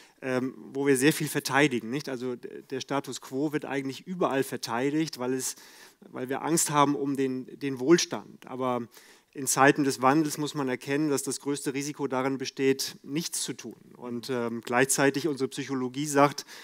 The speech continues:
lass uns doch mal das erhalten, was uns, was uns groß gemacht hat, mit dem wir gut leben können. Ähm, aber das wird in fünf Jahren womöglich schon, schon deutlich anders sein. Und vor dem Hintergrund, ähm, müssen wir uns darauf einstellen, dass wir, dass wir den Wandel vollziehen müssen. Und ja, aus den Unternehmen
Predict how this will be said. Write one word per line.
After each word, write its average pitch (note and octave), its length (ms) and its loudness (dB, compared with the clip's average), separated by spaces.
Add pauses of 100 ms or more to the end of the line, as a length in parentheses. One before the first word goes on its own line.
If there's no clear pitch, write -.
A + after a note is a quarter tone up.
(180)
lass B2+ 160 -4
uns D3 140 -2
doch C3+ 120 4
mal C3+ 300 6
das C3+ 180 2
erhalten, C3+ 640 2
was C3 180 0
uns, C3 320 -4
was B2+ 160 -8
uns B2 160 -10
groß D3+ 300 0
gemacht C#3 400 0
hat, C3+ 220 0 (200)
mit C3+ 220 -8
dem C3+ 140 -2
wir B2+ 80 0
gut A#2+ 180 -8
leben D3 340 4
können. C3 380 -6 (420)
Ähm, C3 380 4
aber C3+ 180 2
das C#3 140 0
wird D#3 100 -2
in D3 100 -4
fünf D#3 320 -4
Jahren C#3 320 2
womöglich C#3 380 -2
schon, C#3 460 -6
schon C#3 220 -4
deutlich C3+ 340 -6
anders C#3 340 -4
sein. - 400 -16
Und B2+ 220 -12
vor C3 80 -4
dem C#3 180 0
Hintergrund, D3 720 0 (400)
ähm, C3 340 2
müssen D3 180 -2
wir D3+ 40 2
uns C#3 120 -2
darauf C3+ 120 -4
einstellen, C#3+ 540 2
dass C3 120 0
wir, C3+ 200 2
dass - 340 -12
wir B2+ 60 -6
den B2+ 160 -2
Wandel C3+ 240 0
vollziehen D#3+ 500 -4
müssen. E3+ 400 -2
Und B2+ 240 -8
ja, C3+ 400 0
aus C#3+ 160 -4
den C#3+ 140 -6
Unternehmen D3 560 -2